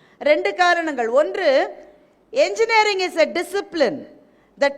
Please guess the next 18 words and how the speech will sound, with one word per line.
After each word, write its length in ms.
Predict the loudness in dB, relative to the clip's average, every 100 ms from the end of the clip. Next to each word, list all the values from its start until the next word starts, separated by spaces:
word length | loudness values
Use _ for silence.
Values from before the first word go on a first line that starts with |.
| 0
cultivates 680 | 0 0 -4 -6 -6 -8 -12 -8
basic 560 | -6 -4 -6 -8 -10 -12 -16 -6
problem 600 | 0 0 0 -2 -6 -8 -4
solving 380 | -2 -2 -4 -6 -6
abilities. 440 | -6 -8 -10 -14 -20 -20 _ _ _ _ _ _ -8
அதை 220 | -2 0
முதல்ல 260 | 0 0 -2
புரிஞ்சுக்கங்க. 480 | -4 -6 -6 -4
என்ஜினியரா 580 | 0 0 0 0 2 4 4
வெளியில 240 | 2 2 0
வந்துட்டு 200 | -2 -6
நீங்க 200 | -6 -2
என்ன 300 | -2 0 -2
வேலை 280 | 0 0 -2
செய்ய 220 | -6 -6
போறீங்கன்னு 300 | -4 -6 -4
எனக்கு 280 | -4 -4 -6
தெரியாது. 340 | -6 -4 -4